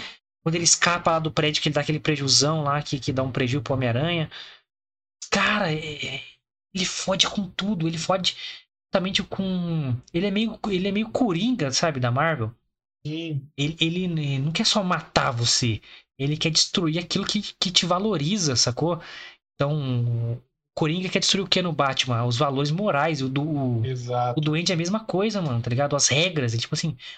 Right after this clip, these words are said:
Speaker 1: você se prende a essas regras, você acha que eu sou louco? Que você tá se, você tá prendido a isso, a essas leis, essas regras, eu vou quebrar tudo isso pra você. Nesse filme,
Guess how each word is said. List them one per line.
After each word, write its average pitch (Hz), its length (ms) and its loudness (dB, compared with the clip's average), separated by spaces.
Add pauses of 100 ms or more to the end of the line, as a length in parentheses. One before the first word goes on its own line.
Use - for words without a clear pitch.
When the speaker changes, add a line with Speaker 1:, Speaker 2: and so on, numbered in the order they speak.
(200)
Speaker 1:
você - 80 2
se - 140 2
prende 175 420 -2
a - 20 2
essas 123 260 0
regras, 127 420 0
você 110 240 -2
acha 139 140 4
que 135 160 0
eu 165 140 0
sou 170 220 2
louco? 120 600 -2 (500)
Que 151 80 -2
você - 80 -4
tá 180 100 4
se, - 220 0 (400)
você - 180 -14
tá 156 100 0
prendido 151 400 0
a 156 60 2
isso, 160 420 0
a 117 220 2
essas 120 300 0
leis, 156 360 2
essas 123 280 0
regras, 160 460 0 (340)
eu 131 60 -2
vou 143 80 0
quebrar 147 320 -4
tudo 185 300 -2
isso 160 140 -4
pra 143 140 -2
você. 120 400 -4 (840)
Nesse 175 240 -2
filme, 175 400 -2